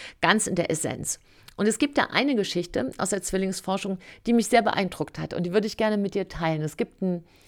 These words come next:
ähm, Männer-Zwillingspärchen. Und der eine sitzt wegen Totschlag im Gefängnis. Und der andere, das sind Vereinigten Staaten, und der andere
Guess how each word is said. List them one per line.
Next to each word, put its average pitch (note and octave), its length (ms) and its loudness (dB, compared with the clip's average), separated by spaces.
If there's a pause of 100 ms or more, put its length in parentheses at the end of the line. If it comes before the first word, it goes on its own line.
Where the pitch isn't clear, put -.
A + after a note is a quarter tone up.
(680)
ähm, E3 580 6 (360)
Männer-Zwillingspärchen. A#3+ 1900 2 (1600)
Und G3 160 6
der - 180 8
eine B3 480 6 (100)
sitzt - 540 4
wegen F3 220 0
Totschlag F3 680 -2
im D#3+ 160 -2
Gefängnis. F3+ 640 -4 (1700)
Und G3 640 4
der E3 320 2
andere, A3+ 440 4
das G3+ 140 -4
sind E3+ 120 -2
Vereinigten E3 420 -6
Staaten, - 420 -2
und F3 200 -2
der E3 180 0
andere F3+ 600 0